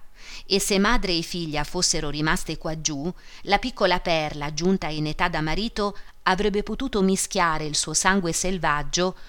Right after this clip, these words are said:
con quello della più devota schiata di puritani. Ma non molto tempo dopo la morte del medico, colei che portava la lettera scarlatta disparve,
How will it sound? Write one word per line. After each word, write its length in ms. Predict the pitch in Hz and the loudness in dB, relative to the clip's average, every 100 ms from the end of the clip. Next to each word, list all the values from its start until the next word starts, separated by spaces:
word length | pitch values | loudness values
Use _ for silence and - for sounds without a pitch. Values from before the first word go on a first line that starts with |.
| - | -8
con 240 | - 214 214 | 4 4 6
quello 260 | 247 233 | 4 4
della 280 | 196 175 170 | 2 2 2
più 120 | - | 0
devota 420 | 180 190 214 240 | 0 2 2 0
schiata 520 | 196 - 175 156 - 175 | -2 -2 0 0 0 -2
di 120 | 180 | -2
puritani. 800 | - 190 190 151 147 151 151 160 - - - - - - - - - | -4 -4 -2 -4 -2 -2 -2 -4 -12 -20 -20 -20 -20 -20 -18 -14 0
Ma 120 | 202 | 4
non 180 | 202 214 | 6 6
molto 340 | 196 180 180 | 4 2 0
tempo 320 | 175 214 208 | 2 2 2
dopo 240 | 165 170 160 | 0 -2 -2
la 120 | 156 | 0
morte 340 | 160 175 - | 0 0 -2
del 180 | 151 160 | -4 -2
medico, 680 | 165 156 151 160 170 165 165 | 0 -2 -4 -4 -2 -2 -2
colei 320 | - 202 202 233 | -2 0 2 0
che 140 | 185 | -2
portava 480 | - 160 190 185 170 | -4 -2 2 2 0
la 100 | 156 | -2
lettera 360 | 175 - 151 | -4 -4 -4
scarlatta 600 | 160 - 165 185 208 214 | -4 -2 -2 -2 -2 -2
disparve, 800 | 180 170 - - 147 156 156 160 | -2 0 -2 -2 -4 -4 -6 -6